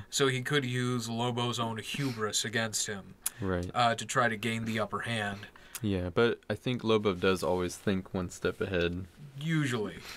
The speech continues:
Speaker 1: As we saw in, uh, Omega Man number three, he does plan ahead.
Speaker 2: Yeah.
Speaker 1: <laughs> That's the whole purpose of the
Speaker 2: He
Speaker 1: Graphlings. He knew they'd be attracted
Speaker 2: Uh-huh.
Speaker 1: to Callista's aura.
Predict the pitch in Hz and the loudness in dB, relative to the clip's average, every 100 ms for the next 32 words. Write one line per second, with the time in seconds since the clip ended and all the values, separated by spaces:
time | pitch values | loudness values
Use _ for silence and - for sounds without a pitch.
0 | - - 147 143 151 131 156 139 135 131 | -12 2 2 2 -2 2 6 8 8 6
1 | 135 131 123 117 113 127 123 131 127 127 | 4 4 6 6 4 0 4 4 4 4
2 | 117 117 120 113 - 131 131 110 117 196 | 2 0 -2 -4 0 4 4 2 0 2
3 | 165 214 202 - - 208 190 147 165 175 | 4 4 4 -2 0 2 4 4 6 6
4 | 127 123 - - 120 120 160 107 170 170 | 4 0 -8 -10 -4 -2 0 2 4 4
5 | - 170 143 185 156 180 160 117 117 104 | 2 -2 0 -2 2 2 4 0 0 2
6 | 135 147 170 - 123 107 - 135 139 147 | 4 6 4 0 -6 -4 -6 -2 0 2
7 | 147 143 131 139 131 - 135 82 120 - | 4 4 4 2 4 4 4 4 0 0
8 | - 131 131 - 143 120 113 135 139 123 | -4 0 2 2 2 0 -2 2 4 4
9 | 104 | 2